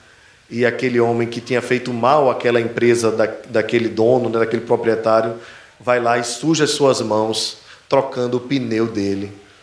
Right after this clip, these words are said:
E aquilo ali trouxe vergonha àquele homem. Eu lembrei dessa cena porque o texto nos diz assim, "Sejam envergonhados aqueles que aborrecem o nome do Senhor",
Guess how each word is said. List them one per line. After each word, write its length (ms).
E 120
aquilo 300
ali 260
trouxe 420
vergonha 600
àquele 340
homem. 360
Eu 80
lembrei 260
dessa 260
cena 300
porque 260
o 60
texto 380
nos 120
diz 200
assim, 400
"Sejam 960
envergonhados 2250
aqueles 500
que 100
aborrecem 540
o 20
nome 200
do 100
Senhor", 400